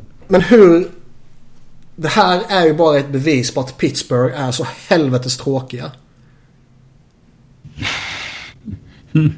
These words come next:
Speaker 2: Ja, att de inte... Ja, jo, jo, så sett, ja.
Speaker 1: <laughs>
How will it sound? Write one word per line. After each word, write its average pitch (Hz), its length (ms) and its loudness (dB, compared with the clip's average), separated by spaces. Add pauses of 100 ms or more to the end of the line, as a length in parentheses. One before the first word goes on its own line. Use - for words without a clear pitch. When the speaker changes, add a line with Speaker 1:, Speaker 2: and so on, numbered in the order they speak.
(800)
Speaker 2:
Ja, 139 120 0
att 135 60 0
de 139 140 4
inte... 131 140 4
Ja, 131 240 4
jo, 143 240 4
jo, - 240 -4
så - 260 -14
sett, - 240 -16
ja. - 60 -20 (600)
Speaker 1:
<laughs> 220 360 2